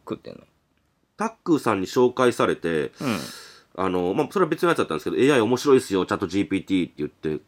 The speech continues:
Speaker 2: こ-、こういうさ、
Speaker 1: うん。
Speaker 2: ここにどんなことでもお尋ねください。だってこれに
Speaker 1: うん。
Speaker 2: 尋ねたらもう何でも出んのよ。例えば、
Speaker 1: うんうん。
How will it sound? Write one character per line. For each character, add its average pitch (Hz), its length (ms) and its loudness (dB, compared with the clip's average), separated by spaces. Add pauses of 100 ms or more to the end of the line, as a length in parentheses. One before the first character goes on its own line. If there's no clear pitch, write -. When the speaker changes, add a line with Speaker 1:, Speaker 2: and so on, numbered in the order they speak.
Speaker 2:
こ-、 127 160 0
こ 151 340 4
う 147 60 8
い 147 100 8
う 143 60 6
さ、 120 300 2 (120)
Speaker 1:
う 139 120 -6
ん。 104 60 -2
Speaker 2:
こ - 80 -4
こ 160 80 4
に 139 100 -2
ど 190 120 0
ん 185 120 -2
な 156 80 0
こ 131 100 -8
と 143 120 2
で 131 100 2
も 110 140 2
お - 20 -2
尋 147 240 -2
ね 156 60 -2
く - 20 -8
だ 147 80 0
さ 135 60 -2
い。 - 20 -6
だ 113 80 0
っ - 20 -4
て 101 60 -4
こ - 160 -2
れ 170 100 2
に 175 260 0 (280)
Speaker 1:
う 123 80 -4
ん。 - 20 -2
Speaker 2:
尋 156 120 0
ね 151 100 0
た 110 80 4
ら 98 60 2
も 95 100 -2
う - 20 -2
何 147 240 2
で 170 80 6
も 82 140 0
出 90 80 0
ん 80 80 -2
の 76 80 -6
よ。 170 100 0
例 180 80 2
え 160 40 4
ば、 175 100 6
Speaker 1:
う 131 40 8
ん 90 40 4
う - 40 2
ん。 - 20 -18